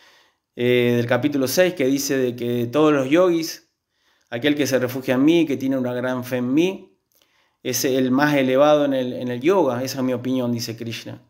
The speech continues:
Entonces, bueno, todo esto, todo este, toda esta parte del Bhagavad Gita, del capítulo seis,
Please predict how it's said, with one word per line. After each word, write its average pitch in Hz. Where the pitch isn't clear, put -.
Entonces, 214
bueno, 214
todo 208
esto, 202
todo 175
este, 135
toda 160
esta 160
parte 170
del 135
Bhagavad 143
Gita, 175
del 127
capítulo 131
seis, 156